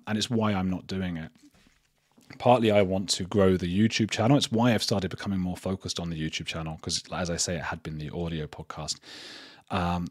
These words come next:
the YouTube channel, if it gets to a certain size, then you get to a point where you know that every video you release on YouTube gets a certain amount of listens or views. And if you know that your,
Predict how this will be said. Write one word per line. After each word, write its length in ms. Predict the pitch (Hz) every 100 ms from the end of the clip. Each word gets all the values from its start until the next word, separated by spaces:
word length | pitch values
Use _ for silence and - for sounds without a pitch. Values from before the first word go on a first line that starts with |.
| -
the 180 | 101 95
YouTube 300 | 135 - 120
channel, 260 | 113 101
if 80 | 98
it 100 | 113
gets 140 | 107 -
to 100 | 95
a 20 |
certain 260 | - 90
size, 760 | 82 - 165 139 82 85 104 - _
then 180 | - 123
you 80 | 127
get 160 | 127 -
to 80 |
a 40 | 107
point 220 | - 101
where 100 | 85
you 160 | 85 92
know 460 | 92 98 101 90
that 160 | 85 -
every 240 | 101 107
video 340 | 98 87 85 82
you 220 | 82 107
release 360 | 95 80 80 -
on 100 | 78
YouTube 380 | 85 - 82
gets 240 | - 85 -
a 40 |
certain 320 | - 80 -
amount 300 | 156 151 143
of 120 | 78 107
listens 520 | 190 - 90 80 82
or 80 | 80
views. 420 | 117 117 78 - - - - -
And 100 | - 101
if 100 | 135
you 80 |
know 280 | 120 135 175
that 120 | 143
your, 220 | 98 98